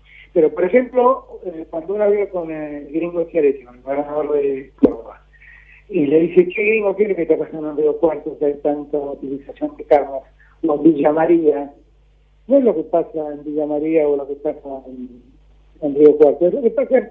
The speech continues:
todos los pueblitos cercanos a Río Cuarto o a Villa María, que se contagian y van a tener que atender al hospital regional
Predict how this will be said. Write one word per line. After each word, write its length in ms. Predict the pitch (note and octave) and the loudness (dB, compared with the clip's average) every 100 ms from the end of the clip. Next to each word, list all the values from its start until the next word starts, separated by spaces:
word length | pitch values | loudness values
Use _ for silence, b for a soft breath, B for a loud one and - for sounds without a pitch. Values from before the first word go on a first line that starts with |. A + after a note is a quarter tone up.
| - | -8
todos 180 | F4+ D#4+ | -6 -2
los 140 | A3+ | 0
pueblitos 640 | A3+ A3+ C#4+ D#4+ - B3+ | 4 2 2 -8 -8 -8
cercanos 720 | - G#3 G3+ E4+ C#4+ D#3 C#3 - _ _ _ - | -4 -6 -4 -6 -2 -4 -4 -12 _ _ _ 0
a 60 | E3 | 2
Río 240 | F3 G3+ | 6 4
Cuarto 320 | F3+ A3+ A#3 F#3 | 6 2 4 0
o 80 | F3 | -2
a 20 | |
Villa 240 | G3+ G3 | -4 -4
María, 440 | F3+ E3+ D3 D#3 - _ _ _ _ - | -6 -8 -8 -8 -10 _ _ _ _ -2
que 100 | A3 | 0
se 140 | F4 | 2
contagian 720 | E4+ C#4 C#4 A#3 - G#3+ A#3+ A#3+ - | 0 2 2 0 -2 -8 -10 -18 -4
y 120 | G3 | 2
van 180 | D4 C#4+ | 2 2
a 60 | |
tener 240 | A#3 C#4 - | -2 -4 -4
que 80 | B3+ | -4
atender 480 | - A#3+ B3 D4 D4 - _ - | -4 -6 -4 -4 -6 -14 _ 0
al 220 | F3+ E3 | 2 4
hospital 440 | F3 - F#3+ A#3 A3 G3 E3+ - E3+ F#3 | 0 -6 -2 0 2 0 -2 -12 -20 -8
regional 480 | F#3 F#3 G#3 A3 | -8 -4 -4 -2